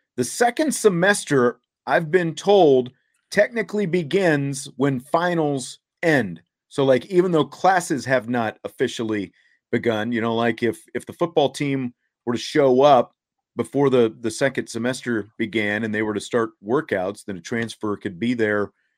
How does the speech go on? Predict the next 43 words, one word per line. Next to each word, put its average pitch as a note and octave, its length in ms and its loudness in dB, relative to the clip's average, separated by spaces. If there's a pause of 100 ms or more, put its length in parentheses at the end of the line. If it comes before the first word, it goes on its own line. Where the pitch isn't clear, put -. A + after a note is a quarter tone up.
(280)
with C#3+ 220 2
them, E2 240 -6
you G2+ 120 -6
know, G2+ 120 -4
as G#2 240 -4
long A#2+ 240 0
as A2+ 100 -4
he B2+ 120 -4
has A2 140 -2
been A2 600 -4
admitted C#3 480 0
and, G2+ 240 -4
you G2+ 60 -10
know, G2+ 120 -8
has A2 240 -8
all A2 160 0
his G2 140 -6
paperwork, A#2 520 -4 (300)
you A2 60 -8
know, G2 240 -10 (800)
ready B2 180 4
to A#2 80 -4
go B2 300 2
and, G#2+ 320 -6
and G#2+ 180 -6
all A#2 220 -2
that A#2+ 260 -2 (360)
kind B2 200 -6
of G#2 60 -8
stuff, B2+ 360 -4 (240)
they A#2+ 120 -2
can A2 180 -14
go. G2 340 -2
And, F2 200 -12
like, F#2+ 260 -8
Cassandra B2 400 -6
Prosper, C#3+ 600 -2 (500)
you G#2 80 -8
know, G#2+ 60 -6
she's B2 240 -8
gonna C3 140 -4
start B2 300 -2
practicing B2+ 760 -2